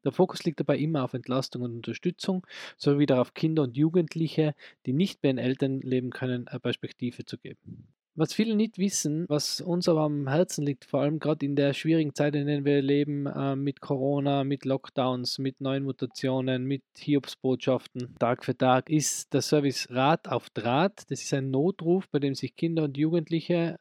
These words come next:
melden können, um eben mit neutralen Personen über ihre Probleme zu reden.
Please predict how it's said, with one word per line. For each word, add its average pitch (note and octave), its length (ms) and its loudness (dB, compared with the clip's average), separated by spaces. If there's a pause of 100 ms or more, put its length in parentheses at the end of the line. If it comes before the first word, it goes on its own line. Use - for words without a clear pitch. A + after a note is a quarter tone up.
melden D3 480 2
können, F#3+ 540 -2
um F3+ 380 4
eben D3 380 4
mit D3+ 240 0 (260)
neutralen C#3+ 720 2
Personen C#3+ 760 0
über D#3 340 2
ihre C3 240 2
Probleme B2 540 -6
zu B2 140 -8
reden. D3 480 -2